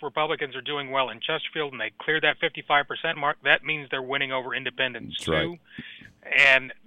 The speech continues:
Speaker 1: that bodes well for places like Fairfax County, 'cause that means they're either cutting into the Democratic margin, or they may, like Bob McDonnell way back in the day, actually win it.
Speaker 2: Interesting.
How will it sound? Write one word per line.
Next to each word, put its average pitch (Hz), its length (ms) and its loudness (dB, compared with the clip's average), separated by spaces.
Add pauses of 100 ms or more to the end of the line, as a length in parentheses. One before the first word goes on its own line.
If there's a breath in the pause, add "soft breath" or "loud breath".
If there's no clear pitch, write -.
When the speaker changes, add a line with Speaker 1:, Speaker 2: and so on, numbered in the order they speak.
(160)
Speaker 1:
that 147 300 4
bodes 147 320 0
well 160 220 0
for 160 100 -8
places 131 360 -6
like 127 220 -6
Fairfax 117 520 -2
County, 117 200 -6
'cause 117 180 -10
that 127 160 -2
means 127 240 -8
they're 117 300 -4
either 131 240 2 (380 loud breath)
cutting 185 260 6
into 180 200 4
the 156 80 -2
Democratic 143 600 -2
margin, 123 460 -4 (480 loud breath)
or 170 260 2
they 147 200 4
may, 151 260 6
like 160 320 6
Bob 170 260 6
McDonnell 151 800 0 (640)
way 165 240 4
back 156 320 4
in 147 80 -6
the 131 80 -4
day, 120 460 -2 (360)
actually 156 440 -4
win 127 320 -8
it. - 1400 -20
Speaker 2:
Interesting. 78 500 -6